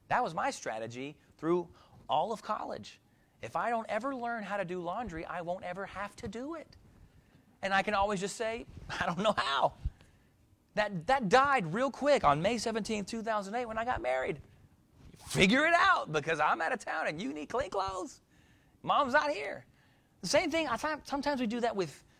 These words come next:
the words of Christ, which are not just the red letters. They're every letter, from end to end. Do we know everything that God has said to do? Well, of course we don't. But are we striving to know everything that he said to do? Because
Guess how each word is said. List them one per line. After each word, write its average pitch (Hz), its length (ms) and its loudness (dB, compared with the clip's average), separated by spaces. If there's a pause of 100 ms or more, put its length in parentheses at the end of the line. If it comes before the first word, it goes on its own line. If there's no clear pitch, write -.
the 180 80 -4
words 208 220 -2
of 156 100 -8
Christ, - 480 0
which 180 160 2
are 165 60 2
not 240 220 -2
just 220 200 -4
the 208 80 -4
red 208 240 -2
letters. 95 540 -2 (420)
They're 160 200 -4 (520)
every 165 320 -2 (480)
letter, - 300 -4 (640)
from 190 140 -10
end 208 200 -6
to - 160 -10
end. 98 300 -10 (580)
Do 214 140 -2
we 202 140 0
know 202 600 0
everything 190 460 -2
that 175 100 -8
God 165 160 -8
has 160 140 -12
said 165 160 -10
to 175 60 -10
do? 208 260 -8
Well, 202 160 -8
of 180 120 -6
course 214 200 -6
we 113 80 -12
don't. 87 220 -10 (340)
But 190 80 0
are 190 60 0
we 165 80 -2
striving 202 880 -4
to 120 120 -10
know 87 400 -6 (340)
everything 131 320 0
that 113 80 -6
he 107 80 -8
said 104 340 -6
to 110 80 -12
do? - 220 -12
Because 127 320 -10